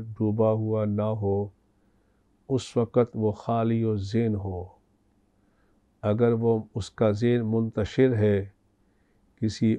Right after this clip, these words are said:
और तरफ उसका ज़ेन लगा हुआ है, उस हालत के अंदर वो मशवरा नहीं दे सकता। तो चौथी सिफ़त ये होनी चाहिए,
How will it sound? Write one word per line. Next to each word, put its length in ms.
और 260
तरफ 400
उसका 360
ज़ेन 380
लगा 300
हुआ 420
है, 360
उस 360
हालत 380
के 160
अंदर 500
वो 180
मशवरा 600
नहीं 480
दे 260
सकता। 460
तो 80
चौथी 420
सिफ़त 340
ये 160
होनी 280
चाहिए, 540